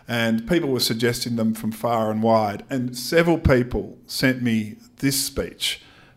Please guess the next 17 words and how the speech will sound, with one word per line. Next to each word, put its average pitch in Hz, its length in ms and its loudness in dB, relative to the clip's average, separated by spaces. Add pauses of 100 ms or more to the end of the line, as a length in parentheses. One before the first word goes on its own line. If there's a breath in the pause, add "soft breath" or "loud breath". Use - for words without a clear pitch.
from 120 180 0
the 113 80 6
Wheeler 127 280 6
Centre. 123 280 2
It 98 60 0
was 123 120 0
an, 123 220 -4
it 143 80 -4
was 127 240 -6
a, - 40 -12
it - 120 -20
was 147 160 -2
an 147 80 0
event 185 300 2
called 139 300 4 (460 loud breath)
Epic 185 380 -2
Fail. 139 640 2